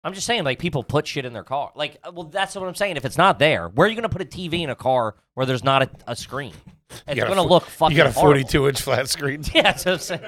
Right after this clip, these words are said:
Speaker 1: It's gonna look like shit.
Speaker 2: Yeah, that's crazy.
Speaker 1: So it's like, the people that do that don't have the money to do it right.
Speaker 2: Anything aftermarket is garbage.
Speaker 1: I don't
Speaker 2: For the most part.
Speaker 1: Uh, it depends. It depends. I mean, if you have a nice car and put aftermarket stuff on it, that makes sense.
Speaker 2: What, what, what, like some flames? What are
Speaker 1: I
Speaker 2: you
Speaker 1: don't know if
Speaker 2: thinking?
Speaker 1: you're, <laughs> no,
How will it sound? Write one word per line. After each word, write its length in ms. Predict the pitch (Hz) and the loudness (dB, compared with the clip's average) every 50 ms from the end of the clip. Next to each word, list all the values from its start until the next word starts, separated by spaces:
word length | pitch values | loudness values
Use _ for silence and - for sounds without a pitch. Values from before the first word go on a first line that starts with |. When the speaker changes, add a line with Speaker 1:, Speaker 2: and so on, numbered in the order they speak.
| - - - - - - - - - | -14 -12 -10 -8 -8 -8 -10 -12 -14
Speaker 1:
It's 120 | - - - | -16 -10 -4
gonna 180 | - 277 285 | -2 0 2
look 200 | 269 247 240 247 | 2 2 2 2
like 160 | 240 226 180 - | 0 0 0 -2
shit. 400 | - - - 262 294 302 202 - - - 294 269 - 262 262 - _ - | -4 -10 -8 -6 -6 -6 -6 -8 -12 -18 -20 -20 -20 -20 -20 -20 _ -6
Speaker 2:
Yeah, 360 | 104 107 107 104 98 95 92 | -4 -2 -2 -2 -4 -6 -8
that's 260 | 107 107 - - - | -8 -8 -8 -10 -10
crazy. 220 | - 95 90 107 107 | -10 -12 -12 -8 -6
Speaker 1:
So 140 | 185 196 190 | -6 -6 -4
it's 100 | 185 202 | -4 -6
like, 300 | 196 165 165 - - - 147 | -6 -6 -8 -12 -20 -14 -8
the 160 | 143 202 226 220 | -4 -4 -4 -4
people 340 | 220 - - 240 233 240 226 | -6 -8 -10 -8 -6 -6 -4
that 200 | 220 180 131 113 | -4 -6 -6 -10
do 160 | 175 220 208 | -12 -8 -4
that 260 | 165 156 143 127 - | -4 -4 -4 -2 -2
don't 220 | - 165 170 170 | 0 0 0 0
have 180 | 151 156 160 143 | 0 0 0 0
the 80 | 135 143 | 0 0
money 200 | 151 156 151 139 | 0 0 0 0
to 100 | 120 113 | -2 -4
do 160 | 110 135 120 | -4 -4 -4
it 60 | 104 | -4
right. 360 | 104 117 127 110 87 85 87 - _ - | -2 -2 -2 -2 -2 -6 -12 -12 _ 6
Speaker 2:
Anything 460 | 160 185 208 220 208 - 226 208 185 | 8 8 8 8 6 6 4 4 6
aftermarket 680 | 175 160 147 - - 131 117 113 110 98 95 - 95 92 | 6 4 4 2 0 -4 -4 -4 -4 -4 -6 -8 -12 -16
is 140 | 87 87 - | -16 -16 -16
garbage. 560 | - - - 78 - - - - - - - _ _ _ _ _ _ _ _ - | -16 -16 -18 -18 -20 -20 -20 -18 -18 -18 -18 _ _ _ _ _ _ _ _ -12
Speaker 1:
I 160 | - 349 302 | -8 -6 -4
don't 100 | 269 233 | 0 4
Speaker 2:
For 100 | 196 190 | 6 8
the 120 | 185 180 170 | 8 8 8
most 320 | 160 151 139 120 - - | 6 6 4 4 0 -6
part. 320 | - - - 214 220 233 | -6 -4 -2 0 0 0
Speaker 1:
Uh, 20 | 240 | 0
it 60 | 240 240 | 0 -2
depends. 600 | 196 135 - 151 151 143 139 160 160 151 - _ _ _ _ _ _ _ _ _ - | -2 0 2 2 2 2 0 -4 -10 -18 -20 _ _ _ _ _ _ _ _ _ -20
It 60 | 170 - | -18 -12
depends. 400 | - - - 110 110 120 123 - | -10 -8 -4 -4 -4 -4 -4 -4
I 40 | 160 185 | -4 -4
mean, 80 | 208 | -2
if 60 | 220 | -2
you 40 | 233 | -2
have 80 | 262 214 | 0 0
a 40 | 185 | 2
nice 280 | 165 170 180 175 - - | 2 4 2 2 0 -2
car 240 | - 127 143 185 190 | 0 4 6 6 6
and 60 | 156 | 6
put 120 | - 123 123 | 4 2 2
aftermarket 480 | 123 113 - 117 110 107 104 104 98 | 0 0 0 -4 -6 -6 -6 -8 -12
stuff 240 | - - 107 92 - - | -10 -10 -10 -10 -10 -10
on 140 | 95 101 117 | -10 -10 -10
it, 80 | 120 | -8
that 140 | 120 104 101 | -8 -8 -8
makes 220 | 95 92 90 - - | -10 -12 -14 -14 -14
sense. 240 | - 92 90 113 139 | -14 -14 -12 -8 -6
Speaker 2:
What, 180 | 135 123 123 117 | -4 -4 -4 -4
what, 200 | 127 131 117 107 | -4 -4 -4 -4
what, 200 | 113 113 92 82 | -6 -8 -8 -10
like 120 | 101 92 | -14 -16
some 160 | - - 90 | -16 -16 -16
flames? 500 | 82 - 104 107 117 127 156 170 156 123 | -16 -12 -10 -8 -8 -6 -6 -8 -10 -10
What 100 | 117 120 127 | -10 -8 -4
are 20 | |
Speaker 1:
I 20 | - | -2
Speaker 2:
you 20 | |
Speaker 1:
don't 80 | - 135 | 0 2
know 60 | 143 156 | 2 2
if 60 | 123 | 0
Speaker 2:
thinking? 180 | 135 147 - - _ | 0 -4 -6 -8 _
Speaker 1:
you're, 140 | 165 151 - | -14 -14 -12
<laughs> 20 | |
no, 60 | - | -12